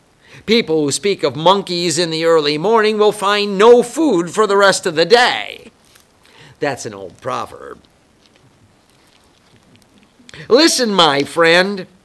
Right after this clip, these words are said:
I am such a lowly being, and the hero of light has such qualities that he has bestowed his grace upon me, he said, as tears of devotion fell from his eyes. Bire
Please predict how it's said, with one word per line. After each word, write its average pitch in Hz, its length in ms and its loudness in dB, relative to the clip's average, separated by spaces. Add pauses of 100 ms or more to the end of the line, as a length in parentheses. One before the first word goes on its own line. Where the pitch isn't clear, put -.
(320)
I 285 240 2
am 185 220 2
such 185 360 -4
a 156 60 0
lowly 175 520 0
being, 135 800 -4 (380)
and 117 160 -8
the 107 60 -6
hero 196 480 2
of 123 140 0
light 156 520 0
has 123 240 -6
such 190 320 -6
qualities 151 840 -2 (200)
that 160 260 0
he 175 240 -6
has 147 220 -6
bestowed 208 720 2
his 190 260 4
grace 139 500 -4
upon 139 560 -6
me, 98 520 -6 (200)
he 147 120 -10
said, 131 360 -4
as 120 160 -8
tears 175 560 -8
of 117 160 -8
devotion 143 760 -8
fell 127 340 -8
from 120 280 -10
his 127 260 -8
eyes. 120 560 -4
Bire 123 840 -6